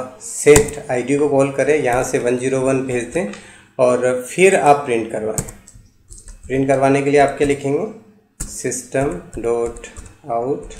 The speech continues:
डॉट प्रिंट एल एन और यहाँ लिख देता हूँ मैं employee id। ओके, और यहाँ पर इस reference से मैं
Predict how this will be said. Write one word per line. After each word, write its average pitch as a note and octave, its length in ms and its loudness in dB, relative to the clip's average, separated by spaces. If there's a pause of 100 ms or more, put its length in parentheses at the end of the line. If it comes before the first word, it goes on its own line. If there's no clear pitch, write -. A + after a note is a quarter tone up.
(300)
डॉट A#2 320 -12
प्रिंट C3+ 260 -4
एल C#3 140 2
एन B3 160 -2 (1600)
और A2+ 560 -8 (1500)
यहाँ A#2+ 280 -6
लिख A2+ 160 -6
देता A2+ 260 -6
हूँ A#2+ 100 -2
मैं C#3 200 -4 (1300)
employee B2 540 -6 (1800)
id। G#2+ 380 -8 (1200)
ओके, C#3 280 -4 (480)
और B2 260 -6
यहाँ A#2+ 380 -2
पर - 500 0 (220)
इस D#3 180 -2
reference C3 640 0
से C#3 220 2
मैं C3 440 0